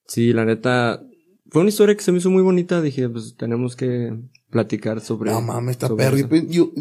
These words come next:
Speaker 2: güey, me lo, me lo imagino, ¿no te has quedado en la noche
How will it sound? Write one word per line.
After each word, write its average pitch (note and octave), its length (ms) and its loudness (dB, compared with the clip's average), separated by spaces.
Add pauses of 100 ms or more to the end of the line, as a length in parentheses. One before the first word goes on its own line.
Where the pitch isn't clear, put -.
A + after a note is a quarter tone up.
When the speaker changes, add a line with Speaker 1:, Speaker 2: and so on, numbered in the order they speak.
(320)
Speaker 2:
güey, G3+ 180 8 (100)
me E3 140 4
lo, D3+ 140 4
me D#3 160 2
lo D3+ 80 6
imagino, F#3 520 0 (600)
¿no E3+ 280 0
te F#3 80 0
has F#3 120 -4
quedado E3+ 400 2
en F3 100 0
la C#3 80 -2
noche C3+ 720 -2